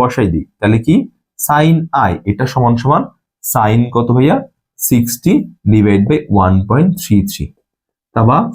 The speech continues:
sin i, তাহলে এটা আমার দরকার এখন।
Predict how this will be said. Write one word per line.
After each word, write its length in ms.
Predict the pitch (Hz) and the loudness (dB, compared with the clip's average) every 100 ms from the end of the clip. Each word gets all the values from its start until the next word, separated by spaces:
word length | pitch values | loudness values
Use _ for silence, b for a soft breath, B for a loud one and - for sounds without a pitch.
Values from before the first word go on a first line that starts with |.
| - | -4
sin 300 | 113 110 120 123 104 98 | 0 2 0 -2 0 0
i, 20 | 80 80 _ _ _ | 0 -4 _ _ _
তাহলে 160 | 98 101 | 0 2
এটা 100 | 107 | 2
আমার 120 | 104 90 90 | 2 2 0
দরকার 220 | 82 80 82 | 0 -2 -4
এখন। 180 | 71 | -8